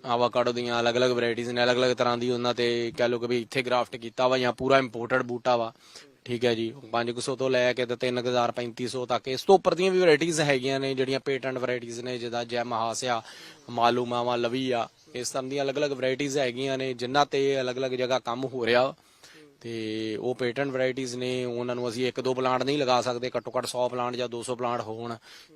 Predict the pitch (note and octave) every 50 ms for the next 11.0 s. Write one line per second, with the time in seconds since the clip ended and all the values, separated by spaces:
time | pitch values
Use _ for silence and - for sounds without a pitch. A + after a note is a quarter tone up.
0 | - - B2 A#2 A#2 A#2 A#2 A#2 A#2 A#2 A2+ - C3 B2 B2+ B2+ B2 A#2+ B2 A#2+
1 | A#2+ A#2 A#2+ A#2+ A#2+ A#2 A2+ G#2+ A#2 A#2+ A#2 B2 B2 B2+ C3 C3 B2+ A#2+ - C3+
2 | B2+ A#2 A#2 A#2 A2 G#2+ G#2 F#2+ E2+ F#2+ G2 F#2+ F2+ F#2+ G2 - G2 - - -
3 | - - - - - _ _ - B2 A#2 A2 G#2 A2+ A#2+ B2+ C#3 D3 C#3+ C3+ D3
4 | D#3 D3+ C#3+ - - E3 D#3 D#3+ D3+ C#3+ C#3+ D3 D3 C3+ C3 B2+ C3+ C#3 C3+ C3+
5 | C3 D3 C#3+ D3 D3 C3+ C#3+ C#3+ C#3 C3+ C3 C3 C3+ C3 C3 C3+ C3 B2+ A#2+ C3
6 | B2 B2 B2 A#2+ A#2+ - C3+ B2+ A#2+ A#2+ C3 B2+ A2+ B2 B2+ B2 B2+ B2 - -
7 | C3 A#2+ B2 B2 B2 A#2 A#2 - B2+ B2 A2+ C3 C3 B2 A2 B2 C3 C3 C#3 C#3
8 | C3+ A#2+ - - - - - _ _ _ - A#2+ A#2+ A#2+ A#2 A#2 A#2 A#2 A#2 A#2
9 | A#2 A#2 A2+ A2+ A2+ A2+ A2+ A2+ G2 - B2+ B2 B2 B2 A#2+ A#2 A#2 A#2 A#2 A2
10 | - B2+ B2 A#2+ B2 A#2+ B2 A#2 A#2+ A#2+ A#2 A#2 B2 B2 B2 B2 B2 A#2+ A#2+